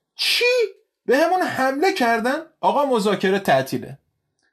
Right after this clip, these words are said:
این حمله به احتمال خیلی زیاد اقدام چند عنصر خودسر بوده، یا کی می‌دونه، شاید اصلاً به سفارش خود سزار.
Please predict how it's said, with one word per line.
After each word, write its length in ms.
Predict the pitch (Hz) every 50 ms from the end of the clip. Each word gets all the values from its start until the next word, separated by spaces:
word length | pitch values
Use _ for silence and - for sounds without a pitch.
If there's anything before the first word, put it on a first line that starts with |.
| _ _ _ _ _ _ _ _ _ _ _ _ _ _ _ _ _ _ _ _ _ _ _ _ _ _ _ _ _ _ _ _
این 140 | - - 320
حمله 300 | 285 254 226 220 226 247
به 120 | 254 226 180
احتمال 380 | 170 - 180 165 180 190 226
خیلی 440 | - - - 170 151 143 147 147 143
زیاد 260 | 131 131 156 185 214 202
اقدام 360 | 147 139 127 135 147 160 185
چند 280 | 185 - 170 160 165 156
عنصر 340 | 127 113 - - 135 143 156
خودسر 560 | - - 127 113 - - - 123 120 127 117
بوده، 320 | 107 104 104 90 - - -
یا 100 | 127 139
کی 160 | - - 226
می‌دونه، 440 | 254 254 208 156 139 131 - 139 - -
شاید 220 | - 156 147 170
اصلاً 220 | 151 131 - 180 165
به 120 | 165 143
سفارش 500 | 135 - 139 117 - 120 120 143 147 160
خود 280 | 160 - 170 165 170 170
سزار. 480 | 156 - 127 117 131 127 113 107 -